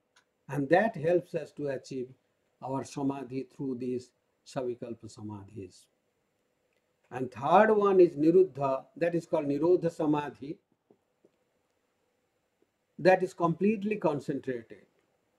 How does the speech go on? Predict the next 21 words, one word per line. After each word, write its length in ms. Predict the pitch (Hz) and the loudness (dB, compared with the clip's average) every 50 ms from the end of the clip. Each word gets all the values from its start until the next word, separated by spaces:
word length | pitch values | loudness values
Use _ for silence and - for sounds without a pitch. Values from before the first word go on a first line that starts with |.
| _ _ _ _ _ _ _ _ _ _ _ _ _ _ _ _ _ _ _ _ _ _ _ _ _ _ | _ _ _ _ _ _ _ _ _ _ _ _ _ _ _ _ _ _ _ _ _ _ _ _ _ _
Completely 640 | - 156 170 165 - 202 208 226 220 - 233 226 214 | -4 -4 -4 -4 -2 -2 -2 -2 -2 -2 -2 -2 -2
concentrated, 1040 | 208 208 190 180 180 - 190 175 - - 180 175 170 175 180 175 175 175 165 151 139 | 0 0 0 0 0 -2 -4 -4 -2 -2 -2 -2 -2 -2 -2 -2 -2 -2 -4 -6 -8
there 240 | 151 156 156 160 160 | -6 -4 -4 -4 -4
will 160 | 147 156 156 | -4 -4 -4
be 180 | 147 147 156 151 | -4 -4 -4 -4
no 520 | 147 143 147 151 151 156 156 156 151 139 120 | -2 -2 -2 -4 -4 -6 -6 -8 -8 -8 -2
break 300 | 143 165 180 170 - - | 0 2 2 2 2 -2
in 200 | - 127 120 117 113 | -12 -12 -10 -8 -8
that. 300 | 120 117 110 95 92 - _ _ _ _ _ _ _ _ _ _ _ _ _ _ _ _ _ _ _ _ _ _ _ _ _ _ _ _ _ _ _ _ _ _ _ _ _ _ _ _ _ _ | -8 -8 -10 -12 -14 -16 _ _ _ _ _ _ _ _ _ _ _ _ _ _ _ _ _ _ _ _ _ _ _ _ _ _ _ _ _ _ _ _ _ _ _ _ _ _ _ _ _ _
And 280 | 139 147 156 151 147 - - _ 131 | -6 -2 -2 -2 -2 -4 -12 _ -4
that 320 | 127 156 165 190 - - - - | 2 4 4 4 4 0 -10 -4
will 120 | - 151 151 | -2 -2 0
be 160 | 139 143 143 | 0 -2 -6
called 460 | 135 _ - 131 127 131 135 135 135 - - - _ _ _ _ _ _ _ _ _ _ _ _ _ _ _ _ _ _ _ _ - | -6 _ -4 -4 -2 -2 -2 -4 -6 -10 -18 -20 _ _ _ _ _ _ _ _ _ _ _ _ _ _ _ _ _ _ _ _ 0
asampragnata 1200 | 143 151 175 185 175 - 190 180 175 165 - 151 143 131 123 120 123 123 120 110 110 107 - 110 | 2 2 4 2 0 -4 -6 -6 -4 -6 -8 -12 -12 -14 _ -8 -6 -6 -6 -8 -12 -16 -18 -20
samadhi. 540 | - _ 110 101 98 92 - - _ _ _ _ _ _ _ _ _ _ _ _ _ _ - | -20 _ -20 -20 -20 -20 -20 -20 _ _ _ _ _ _ _ _ _ _ _ _ _ _ -12
That 200 | 120 127 131 - | -12 -12 -12 -12
samadhi 580 | - 143 131 127 131 131 117 117 139 160 160 | -12 -12 -10 -8 -8 -10 -8 -8 -8 -8 -8
will 140 | 135 127 123 | -8 -10 -10
be 100 | 131 123 | -12 -14
called 380 | 123 - 135 127 127 131 127 | -10 -10 -10 -8 -8 -10 -12